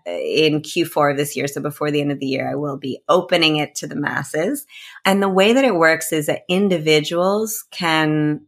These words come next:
can subscribe to it. So it's a membership. So individuals can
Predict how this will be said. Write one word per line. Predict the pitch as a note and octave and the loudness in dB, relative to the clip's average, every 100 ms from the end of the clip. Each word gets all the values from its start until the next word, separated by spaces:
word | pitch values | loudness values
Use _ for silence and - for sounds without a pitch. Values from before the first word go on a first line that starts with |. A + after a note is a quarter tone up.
| _ | _
can | E3+ D#3 | -4 -4
subscribe | D#3+ D3+ - D3 D3 | -6 -10 -2 -2 -2
to | E3 | -6
it. | |
So | - | -6
it's | D#3+ D#3+ D3+ | -6 -8 -6
a | D#3 | -2
membership. | D3+ D3 D3 D#3+ - G#3 - _ _ - - | -2 0 -2 -2 -4 -6 -8 _ _ -20 -18
So | - F3+ - | -2 -2 2
individuals | G3+ G#3 F3+ E3+ E3+ D#3+ D3+ | 4 4 4 4 2 0 -2
can | - D#3+ D#3 D3+ D3+ D3+ | -6 -4 0 2 0 -2